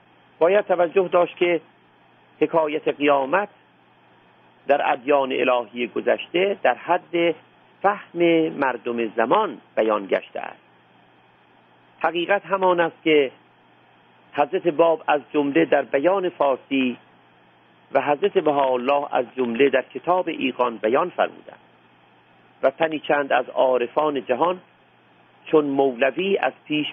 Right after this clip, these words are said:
بدان اشاره کردند. آنچه از تاریکی خورشید و ماه و ستارگان در کتاب‌های آسمانی بیان گشته، تعبیر روحانی دارد.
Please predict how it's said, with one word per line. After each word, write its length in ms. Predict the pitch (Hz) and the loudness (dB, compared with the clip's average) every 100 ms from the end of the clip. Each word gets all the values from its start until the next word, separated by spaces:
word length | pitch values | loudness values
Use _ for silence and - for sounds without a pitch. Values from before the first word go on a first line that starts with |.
| 131 | 0
بدان 340 | 123 131 123 _ _ _ 123 | 2 0 -4 _ _ _ -8
اشاره 380 | - 120 123 | 0 2 2
کردند. 400 | 143 95 85 82 - _ _ _ _ _ _ _ _ _ _ _ _ _ _ _ _ _ _ - | 0 -4 -4 -14 -16 _ _ _ _ _ _ _ _ _ _ _ _ _ _ _ _ _ _ -2
آنچه 340 | 175 175 190 | -2 0 -2
از 140 | 165 156 | -2 -4
تاریکی 600 | 175 175 165 151 - 170 | 0 0 0 -4 -2 -2
خورشید 720 | 170 - 165 151 170 170 165 - _ _ _ 120 | -2 0 -2 -2 -2 0 0 -4 _ _ _ -4
و 120 | 160 | -4
ماه 520 | 165 165 170 170 151 - 139 | 0 0 2 2 -2 -8 -4
و 120 | 160 | -2
ستارگان 800 | - 170 160 160 160 160 170 160 - _ _ _ _ _ _ | -2 -2 0 0 2 2 0 -2 -12 _ _ _ _ _ _
در 180 | 143 156 - _ - | 0 0 -6 _ -4
کتاب‌های 640 | 165 165 160 160 165 165 | 0 2 0 0 0 0
آسمانی 680 | - 160 160 - 156 156 156 | 2 2 2 0 0 2 0
بیان 340 | 156 156 151 | -2 -2 -2
گشته، 560 | 143 151 - - 226 233 - _ _ - | -2 -2 0 2 2 0 -12 _ _ -6
تعبیر 540 | 139 123 127 196 190 | -4 -4 -6 0 0
روحانی 560 | 143 120 117 110 185 233 | 2 0 2 2 0 2
دارد. 320 | 139 92 | 0 0